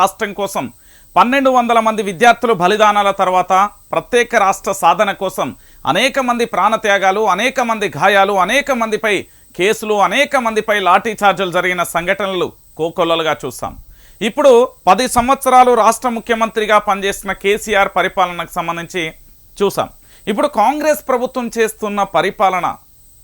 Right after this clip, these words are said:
ప్రజలకు ఆరోగ్యకరంగా ఉందా, అనారోగ్యకరంగా ఉందా అనే అంశాన్ని మనం రోజు రోజు చర్చించుకోబోతున్నాం. ఎస్,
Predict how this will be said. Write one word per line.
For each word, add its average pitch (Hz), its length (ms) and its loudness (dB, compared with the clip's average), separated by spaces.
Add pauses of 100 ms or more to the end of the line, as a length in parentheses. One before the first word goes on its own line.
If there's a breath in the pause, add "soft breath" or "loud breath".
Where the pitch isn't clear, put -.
(420)
ప్రజలకు 214 500 -2 (220)
ఆరోగ్యకరంగా 220 760 2
ఉందా, 123 200 -2 (520)
అనారోగ్యకరంగా 226 920 2
ఉందా 180 200 -2
అనే 175 140 -2
అంశాన్ని 180 360 -4 (540 soft breath)
మనం 180 200 0
రోజు 233 220 2
రోజు 233 160 2 (100)
చర్చించుకోబోతున్నాం. 208 800 -2 (340 soft breath)
ఎస్, 254 240 4